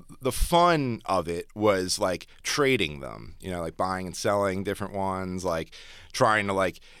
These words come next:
guess, like, "Oh, more people are gonna want this one, so I'll buy, like, like, ten of 'em, and then I can resell five and, like, cover the other five that I bought." Um, and so we changed the rules. It had to be between, another thing,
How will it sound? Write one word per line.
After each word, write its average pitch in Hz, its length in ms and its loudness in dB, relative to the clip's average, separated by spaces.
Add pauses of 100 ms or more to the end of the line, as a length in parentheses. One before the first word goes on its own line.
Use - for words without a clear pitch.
guess, 104 360 2
like, 95 340 -2
"Oh, 120 140 2
more 113 180 -4
people 101 240 -4
are 101 60 -4
gonna 92 180 -4
want 98 220 -6
this 135 200 0
one, 120 220 -2
so 101 140 -4
I'll 82 120 0
buy, 78 340 -2
like, 73 400 -10 (380)
like, 82 220 -10 (100)
ten 135 260 -2
of 131 120 0
'em, 127 380 4
and 101 120 0
then 98 160 0
I 92 80 0
can 95 160 -6
resell 104 380 0
five 107 520 2
and, 101 100 -4
like, 87 160 -6
cover 117 520 4 (300)
the 117 120 4
other 120 200 4
five 113 400 4
that 101 120 2
I 92 120 4
bought." 127 640 6
Um, 85 480 4 (1000)
and 101 360 0 (520)
so - 140 0
we 123 60 4
changed 165 300 4
the 151 40 4
rules. 135 260 6
It 104 80 6
had 123 180 0
to 120 40 -2
be 117 140 -2
between, 107 720 -2 (120)
another 101 440 0
thing, - 320 -6